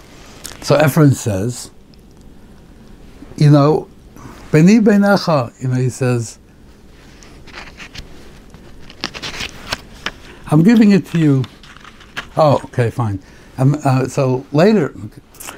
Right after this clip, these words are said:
so he elevated him. So he said, "No, I'm, I'm, I'm a, I've become a chiti now." And the chitim have, like, a, a, a custom that if somebody, another chiti comes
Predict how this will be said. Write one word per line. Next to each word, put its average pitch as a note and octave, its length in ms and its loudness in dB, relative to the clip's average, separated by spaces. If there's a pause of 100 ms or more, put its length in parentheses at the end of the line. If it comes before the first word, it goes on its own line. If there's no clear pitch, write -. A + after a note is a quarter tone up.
(140)
so C3 680 -2
he C#3+ 180 0
elevated D#3 520 0
him. G#2 180 -6
So - 180 -8
he D3 140 -2
said, G#3 280 0
"No, A#3 460 2 (220)
I'm, F3+ 320 -2
I'm, E3 260 -2
I'm D#3+ 200 -2
a, C#3+ 200 -2 (280)
I've C#3 160 2
become D#3+ 340 2
a D3+ 40 2
chiti C#3+ 420 -2
now." C3 320 -4 (540)
And C#3+ 180 4
the C#3 80 0
chitim G#3 560 0
have, F3 480 -4
like, D#3+ 300 -4
a, C#3+ 360 0 (260)
a, C3 360 0
a A2+ 320 -4
custom C#3+ 720 -2 (420)
that C#3 220 4
if B2 100 -2
somebody, F3+ 480 0
another F3 360 0
chiti F#3+ 460 -4
comes D3+ 520 -4